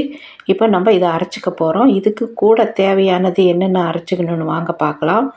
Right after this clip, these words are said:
இப்போ நல்லா ஊறி இருக்கு பாருங்க. இப்போ நம்ம கேரட், நான் ஒரு மூணு கேரட் எடுத்திருக்கேன்.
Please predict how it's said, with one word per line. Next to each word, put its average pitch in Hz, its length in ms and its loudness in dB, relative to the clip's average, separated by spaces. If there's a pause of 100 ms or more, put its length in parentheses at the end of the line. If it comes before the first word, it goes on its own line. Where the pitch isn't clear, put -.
(540)
இப்போ 220 140 -2
நல்லா 202 380 0
ஊறி 196 260 2
இருக்கு 175 260 0
பாருங்க. 160 340 -2 (3000)
இப்போ 202 280 0 (100)
நம்ம 190 260 -2 (760)
கேரட், 190 440 -2 (120)
நான் 180 280 -2
ஒரு 170 120 -2
மூணு 185 300 0
கேரட் 180 440 -2
எடுத்திருக்கேன். 170 540 -4